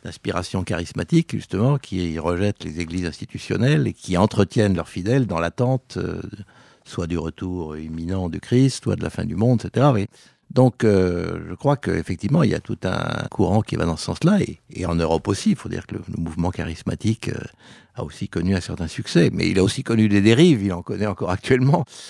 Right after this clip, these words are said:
Donc, je veux dire, et en tant qu'historien, je ne peux pas porter un jugement, bien sûr, sur une chose qui est en train de se faire. Et on ne sait pas si finalement elle va aboutir à,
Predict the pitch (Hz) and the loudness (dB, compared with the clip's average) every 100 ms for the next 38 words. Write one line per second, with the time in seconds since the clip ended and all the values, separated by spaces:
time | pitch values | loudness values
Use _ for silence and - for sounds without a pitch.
0 | - - _ 117 147 143 - 107 135 117 | -20 -20 _ 4 6 6 4 4 4 4
1 | 95 90 82 80 82 - - 104 98 - | 2 0 -2 -6 -8 -8 -4 -4 -4 -6
2 | 92 123 117 - 104 - - 92 - - | -4 -4 -4 -8 -18 -14 -12 -10 -12 -8
3 | - 78 95 107 113 95 - 135 123 - | -8 -4 0 2 2 0 -6 -10 -10 -12
4 | 92 87 135 113 - 90 98 - 87 - | -14 -10 -10 -10 -10 -8 -10 -10 -14 -6
5 | 127 131 104 92 90 - - 113 - _ | -4 -2 -4 -8 -12 -10 -8 -8 -10 _
6 | _ _ - - 104 - _ - 104 98 | _ _ -20 -10 -10 -10 _ -8 -4 -2
7 | 101 90 87 85 82 80 80 - _ - | 0 -2 -4 -6 -6 -8 -12 -18 _ 0
8 | 123 117 147 135 104 98 92 | 4 6 6 6 6 0 -6